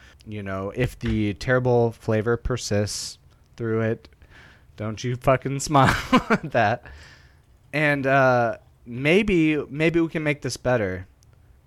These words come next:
Because I, I'm actually super curious as to <laughs> why you thought it was decent up front, because this is not.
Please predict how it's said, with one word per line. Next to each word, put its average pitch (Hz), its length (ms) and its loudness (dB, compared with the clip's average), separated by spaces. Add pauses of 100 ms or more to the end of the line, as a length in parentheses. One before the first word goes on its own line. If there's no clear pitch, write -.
(380)
Because 170 420 2
I, 233 240 6
I'm 220 280 8
actually 151 680 4
super 151 360 0
curious 139 680 0
as 120 220 2
to 143 80 4
<laughs> 165 260 -2
why 220 220 8
you 190 160 8
thought 165 260 6
it 156 80 6
was 131 220 2
decent 117 580 -4
up 117 180 -4
front, 113 440 -2
because 156 480 -4
this 143 280 -8
is 135 140 -8
not. 104 380 -4